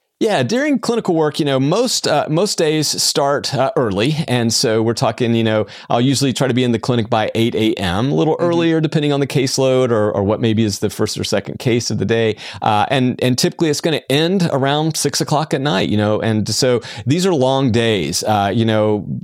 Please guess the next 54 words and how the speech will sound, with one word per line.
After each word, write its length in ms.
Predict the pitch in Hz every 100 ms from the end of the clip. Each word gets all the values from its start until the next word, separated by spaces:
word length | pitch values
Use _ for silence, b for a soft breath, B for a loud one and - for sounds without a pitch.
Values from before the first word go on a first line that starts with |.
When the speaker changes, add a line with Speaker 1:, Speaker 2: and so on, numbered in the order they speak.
| - -
Speaker 1:
we 320 | 120 117 - -
usually 300 | 127 131 135
don't 160 | 135
get 160 | 151 143
lunches, 520 | 117 117 135 185 -
not 160 | 113 110
a 40 |
formal 440 | - 131 139 127
lunch. 360 | 110 98 151 -
You 60 | 117
know, 100 | 104
I 60 |
do 220 | 101 127
try 200 | 120 139
to 100 | 117 101 B -
take 220 | 160 127
time 260 | 135 139 131
away, 580 | 113 117 120 135 147
uh, 180 | - 104
to 160 | 90 -
go 120 | 113
for 60 | 131
Speaker 2:
Yeah. 140 | 139
Speaker 1:
a 40 |
walk 500 | 110 139 143 139 139
or 60 | 127
something 300 | - 117 113
like 180 | 113 110
that. 220 | 123 110
But, 80 | 117
you 80 | 127
know, 80 |
these 240 | 120 147 143
are, 100 | 123 B B
these 160 | 165 170
are 60 |
those 180 | 165 143
quick 360 | - - 180 165
little 200 | 156 131
hits. 460 | - 151 110 -
And, 200 | - 127
and 200 | 123 131
I 40 | 123
think 220 | 151 135
that's, 220 | 139 135
that's 280 | - 127 -
a 60 | 165
challenge 420 | - 156 151 131
also 280 | 127 123 131
for 180 | 110
people 360 | 92 120 113 95
to, 160 | - 98 B B B
to 100 | 151
even 440 | 175 190 185 139